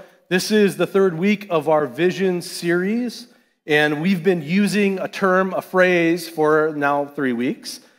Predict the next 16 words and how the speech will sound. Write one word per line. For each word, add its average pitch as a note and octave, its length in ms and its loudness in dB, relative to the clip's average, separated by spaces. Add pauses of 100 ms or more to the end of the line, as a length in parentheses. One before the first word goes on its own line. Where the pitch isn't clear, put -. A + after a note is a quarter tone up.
(180)
And D3+ 260 2
that F3+ 180 2
phrase F3+ 720 2
is, C3+ 180 -6
"We D#3 200 -4
want F#3 260 -2
to F3 120 -10
become D#3+ 480 -4
and C3 140 -6
be D#3+ 540 -2 (320)
a D3 140 0
rebuilt D#3 600 -2
people D3 400 -8
in C#3 100 -8
a B2+ 80 -6
rebuilt A#2 680 -6